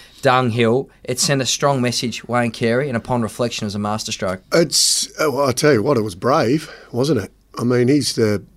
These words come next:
Speaker 2: he's, uh, Westhoff's the best, best and fairest winner, and the other two are stars. So, um,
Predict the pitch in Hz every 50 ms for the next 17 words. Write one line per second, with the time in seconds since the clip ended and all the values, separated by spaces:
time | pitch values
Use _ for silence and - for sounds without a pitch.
0 | _ - 123 135 135 120 104 117 117 107 104 107 139 156 151 - - 113 101 -
1 | - - - - - - - 123 - 120 113 101 92 - - - - 113 - -
2 | 110 95 - 113 117 117 110 - - 110 110 110 123 113 110 110 110 107 101 -
3 | - 110 107 92 - - - 117 120 117 101 - - - 131 113 107 104 104 -
4 | _ - - _ _ - 131 117 117 120 117 117 123